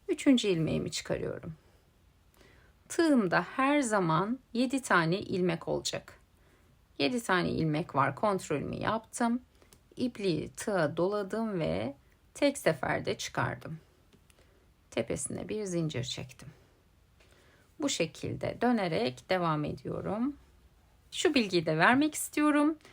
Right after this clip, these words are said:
E, merak edenler olacaktır mutlaka. Ben çocuk çantalarımda bu modeli, e, şu iplikle deneyimledim. Seksen beş doksan santim civarında çocuklar için örüyorum.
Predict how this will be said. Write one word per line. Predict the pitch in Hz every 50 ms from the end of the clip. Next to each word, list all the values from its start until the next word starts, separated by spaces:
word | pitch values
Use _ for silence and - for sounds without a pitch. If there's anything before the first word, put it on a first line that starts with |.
| - - - _
E, | - 226 226 226
merak | 233 254 247 247 226 220 -
edenler | 208 196 190 185 175 165 156
olacaktır | - - 262 277 254 - 240 233 233 - - 170
mutlaka. | 180 185 202 220 - 269 262 269 - 269 262 262 269 262 - - - _ - 285
Ben | 302 285 233 208
çocuk | 220 - - - 226 202 285 285 -
çantalarımda | - 269 226 190 185 - 175 156 151 151 147 143 139 127 131 - 101 117 131 - - - - _
bu | 185 180 190 254 285
modeli, | 285 233 190 165 160 147 139 147 156 196 247 285 - - - - - - _ _
e, | - - 190 185 175 175 185
şu | - - - -
iplikle | - 226 - - 165 160 - - 147 - 156 - - _ _ _ _ _ _ _ _ _ _
deneyimledim. | - 170 165 156 151 147 151 151 151 147 - - 254 339 359 - - - - - _
Seksen | - - 339 330 - - 233 208 190
beş | 208 254 247 -
doksan | - 208 202 - - 226 226 240
santim | 233 - 190 175 160 - 160 170
civarında | 160 - 165 165 165 160 156 170 175 165 160 - 247 320 - - -
çocuklar | - - 262 - 226 - 190 180
için | 160 - - - 139 - 127 -
örüyorum. | - 190 226 262 285 285 285 285 294 294 311